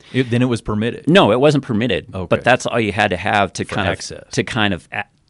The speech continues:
Speaker 2: access and to be able to be on the, you know, quote unquote,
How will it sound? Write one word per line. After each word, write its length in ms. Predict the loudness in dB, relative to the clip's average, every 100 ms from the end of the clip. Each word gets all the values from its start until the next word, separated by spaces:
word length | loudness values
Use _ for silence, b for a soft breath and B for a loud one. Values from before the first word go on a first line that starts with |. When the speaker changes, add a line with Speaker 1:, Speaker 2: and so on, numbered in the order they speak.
| _
Speaker 2:
access 680 | -4 -2 -4 -6 -6 -6 -10
and 160 | -14 -12
to 80 | -8
be 180 | -6 -6
able 200 | -6 -10
to 200 | -12 -14
be 380 | -8 -6 -6 -8
on 240 | -6 -4
the, 280 | -4 -6 -8 -10
you 100 | -10
know, 100 | -10
quote 240 | -8 -6 -6
unquote, 320 | -6 -6